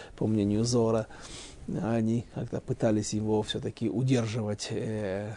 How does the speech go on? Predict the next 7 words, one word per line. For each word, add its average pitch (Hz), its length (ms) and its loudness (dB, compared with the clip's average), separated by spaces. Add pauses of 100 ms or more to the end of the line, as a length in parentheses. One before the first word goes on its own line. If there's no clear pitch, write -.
(160)
э, 117 640 -8 (220)
в 117 280 0
лоне 139 600 10
Торы, 143 340 12
в 120 120 2
лоне 123 480 4
заповедей 110 680 2